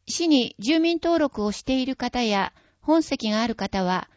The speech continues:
下記の申込書で申請できます。希望する方は、申込書に記入の上、戸籍住民課、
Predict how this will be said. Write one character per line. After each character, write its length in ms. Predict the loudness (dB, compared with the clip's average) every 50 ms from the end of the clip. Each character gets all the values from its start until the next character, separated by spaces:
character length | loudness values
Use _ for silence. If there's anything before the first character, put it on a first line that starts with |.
| _ _ _ _ _ _
下 140 | -2 -2 -2
記 140 | 0 2 2
の 80 | 2 2
申 340 | 2 0 0 -2 -2 -4
込 220 | -2 0 0 0 0
書 180 | -2 -2 -2
で 220 | 0 0 0 -2 -2 -6
申 240 | -6 -4 -2 -2
請 220 | -2 -2 -2 -2 0
で 100 | -2 -4
き 140 | -4 -4 -4
ま 160 | -4 -4 -6
す。 240 | -10 -14 -20 _ _ _ _ _ _ _ _ _ _ _ _ _ _ _ _ _ _ _ _ _ _ _ _ -12
希 140 | -10 -6 -4
望 200 | -2 -2 -2 -2
す 180 | -4 -6 -4
る 120 | -4 -4 -4
方 300 | -4 -6 -6 -4 -4 -2
は、 340 | -2 -2 -2 -2 -4 -6 -10 _ _ -6
申 80 | -2 0 2 2 0 -2 -6
込 240 | -4 0 2 2 2
書 160 | 2 0 0
に 160 | 0 0 0
記 180 | -2 -2 -2 0
入 260 | 0 0 0 0 0
の 260 | 0 -2 -2 -2 -2
上、 320 | -2 -2 -2 -2 -4 -6 _ _ _ _ _ _ _ _ _ _ _ _
戸 100 | -4 -2
籍 260 | -2 -2 -2 -2 -2 0
住 200 | 2 4 6 6
民 220 | 6 4 4 0
課、 360 | -2 -2 -2 -2 -2 -2 -4